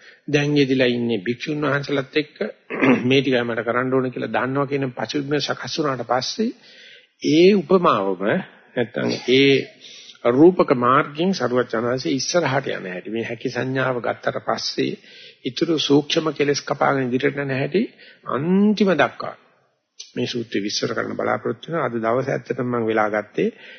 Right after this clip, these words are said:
ඒකට අවශ්‍ය පසුබිම, මානසික පසුබිම සකස් කිරීම පිළිබඳව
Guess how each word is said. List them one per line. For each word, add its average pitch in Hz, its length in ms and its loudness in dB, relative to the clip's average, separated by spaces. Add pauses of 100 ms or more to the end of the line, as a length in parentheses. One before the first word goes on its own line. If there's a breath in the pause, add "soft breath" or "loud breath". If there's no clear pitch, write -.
ඒකට 131 260 -2
අවශ්‍ය 120 360 0
පසුබිම, 113 560 0 (460)
මානසික 117 580 -4
පසුබිම 143 480 0
සකස් 139 360 -4
කිරීම 131 340 -4
පිළිබඳව 135 540 2